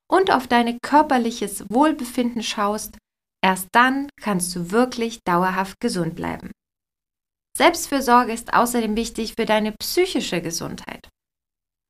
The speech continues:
Sie schützt dich vor Burnout und ist die Voraussetzung für eine gute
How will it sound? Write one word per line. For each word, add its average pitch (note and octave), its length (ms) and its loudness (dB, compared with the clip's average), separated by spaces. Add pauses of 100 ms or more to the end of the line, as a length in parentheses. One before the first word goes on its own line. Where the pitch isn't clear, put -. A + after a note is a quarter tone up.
(360)
Sie A#3+ 120 0
schützt E4 440 0
dich B3 220 0
vor G#3 160 2
Burnout G3 680 4
und G3 120 -2
ist - 180 -8
die A3 60 -4
Voraussetzung B3 880 0
für A#3 200 -4
eine A3+ 300 -2
gute A3+ 460 -4